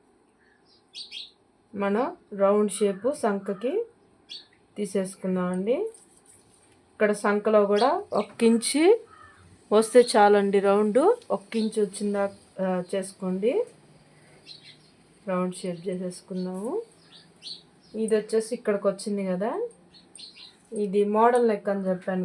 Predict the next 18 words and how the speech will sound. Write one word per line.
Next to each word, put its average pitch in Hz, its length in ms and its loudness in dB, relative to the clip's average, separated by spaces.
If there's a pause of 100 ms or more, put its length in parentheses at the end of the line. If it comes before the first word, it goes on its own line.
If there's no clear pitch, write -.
కదా, 208 160 0 (140)
కొండ 220 180 -2 (120)
మెడ 202 160 0 (340)
ఆ 185 40 2 (100)
టైప్లో 196 400 -4
అండి. 185 260 0 (760)
కొండ 214 180 0 (120)
మెడ 214 180 0
అయితే 190 240 -6
కాదు, 180 260 0 (720)
ఇక్కడ 214 220 -2 (1200)
త్రీ 240 140 -4 (160)
ఇంచెస్ 247 360 0 (100)
దాకా 220 280 0 (1400)
మనం 202 260 -4 (360)
డౌన్ 214 320 2
చేసుకుందాము. 190 760 -4 (2250)
ఇది 220 240 -6